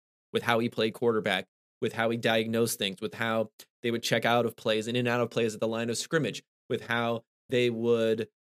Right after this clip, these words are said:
uh, different concepts that they would use. They, they, they, he was a big part of an architect of what goes on. And he,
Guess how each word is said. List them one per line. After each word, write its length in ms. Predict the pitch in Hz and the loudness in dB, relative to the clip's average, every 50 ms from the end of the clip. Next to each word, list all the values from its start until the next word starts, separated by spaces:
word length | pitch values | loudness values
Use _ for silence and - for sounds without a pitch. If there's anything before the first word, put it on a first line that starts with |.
| _ _ - | _ _ -4
uh, 180 | - 113 110 110 | 0 0 0 0
different 260 | 113 127 135 127 - | 0 -2 -2 -2 0
concepts 500 | - 135 151 156 143 - 92 - - - | 0 2 2 2 0 -2 -4 -4 -6 -8
that 100 | 110 95 | -6 -2
they 120 | 110 110 | -2 -2
would 180 | 101 110 110 110 | 0 -2 -4 -2
use. 380 | 113 117 113 104 104 104 - | -2 -2 -2 -2 -4 -6 -2
They, 140 | - 120 110 104 | 0 0 0 0
they, 240 | 107 117 - 113 127 | -2 -4 -4 -4 -2
they, 180 | 123 127 123 123 | 0 0 0 0
he 340 | 123 120 - - 156 170 170 | 0 -4 -4 -4 -4 -2 0
was 180 | 165 180 156 | 0 0 0
a 80 | 175 160 | 0 -2
big 360 | 139 - - 127 127 131 120 - _ - | -2 0 2 2 2 0 -2 -12 _ -6
part 200 | - 117 117 117 | 0 0 0 2
of 120 | 117 110 117 | 0 -2 -4
an 100 | 113 - - | -6 -2 0
architect 560 | 113 113 110 - 113 - - 110 107 107 - | 0 0 0 0 -4 -4 -2 -2 -2 -2 -2
of 160 | - 110 - 107 | -6 -6 -4 0
what 240 | 113 113 - - | 0 0 0 2
goes 240 | - 120 113 110 - | 0 2 2 2 2
on. 280 | 113 113 113 110 110 107 | 0 0 0 0 -2 -2
And 260 | - 107 107 107 107 107 - _ _ _ _ _ _ _ | -2 -2 -2 -2 -4 -6 -10 _ _ _ _ _ _ _
he, 540 | - - - 175 180 170 156 147 139 139 | -8 -4 -2 -2 -2 -2 -2 -4 -6 -8